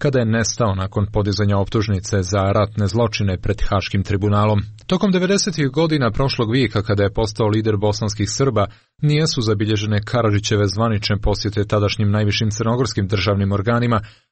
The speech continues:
ali je poznato da su Karadžića podržavale prosrpske stranke u Crnoj Gori, kao i Srpska pravoslavna crkva u Crnoj Gori. Hiljadu devetsto devedeset treće godine u Bijelom Polju, u jeku rata u Bosni i Hercegovini,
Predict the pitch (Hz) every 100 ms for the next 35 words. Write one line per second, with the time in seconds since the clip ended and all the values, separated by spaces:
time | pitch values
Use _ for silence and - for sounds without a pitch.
0 | - 156 160 160 156 160 131 117 - 107
1 | - 139 135 107 104 - 104 113 110 104
2 | 117 120 131 107 156 143 127 123 - 117
3 | - 127 127 107 95 - 123 107 101 135
4 | 139 139 139 135 - 156 - - 101 101
5 | 92 - 98 95 - 107 - 101 95 -
6 | 113 101 98 120 113 101 - - - -
7 | 107 98 98 110 107 - 123 120 117 107
8 | 104 113 110 113 107 101 127 - 113 135
9 | 135 113 104 127 110 104 143 143 107 -
10 | _ _ 156 139 151 143 127 113 107 101
11 | 101 98 - 101 - 104 107 104 101 104